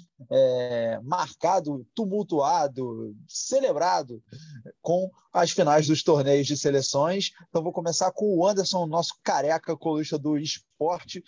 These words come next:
pra ele falar sobre, vou começar com Copa América, vai, você que é um, pô, um ardoroso fã de Neymar Júnior.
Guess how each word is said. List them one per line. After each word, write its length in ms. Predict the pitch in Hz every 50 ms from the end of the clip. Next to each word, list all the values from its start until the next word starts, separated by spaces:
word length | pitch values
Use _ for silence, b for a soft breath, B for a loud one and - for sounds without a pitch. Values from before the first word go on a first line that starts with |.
| B B B B B -
pra 180 | - - 156 147
ele 140 | 175 190
falar 420 | 185 - 202 180 143 135 143 165 170
sobre, 920 | 156 - - - 151 156 160 160 175 175 185 196 202 208 214 214 208 185
vou 140 | 185 262 359
começar 340 | - 302 262 220 - 233
com 140 | 214 - 196
Copa 220 | 170 190 185 175 156
América, 420 | 139 143 135 127 123 117 - 123
vai, 220 | 113 135 139 127
você 240 | 120 123 - - 143
que 100 | - 170
é 40 | 156
um, 220 | 143 135 127 123 113 _ -
pô, 180 | 151 139 127 123 120
um 80 | 123 139
ardoroso 540 | 151 156 147 151 147 139 151 160 151 151
fã 240 | 131 - - 147 151
de 100 | 139 135
Neymar 380 | 131 147 151 151 151 135 127 120
Júnior. 420 | 110 131 147 156 160 156 160 143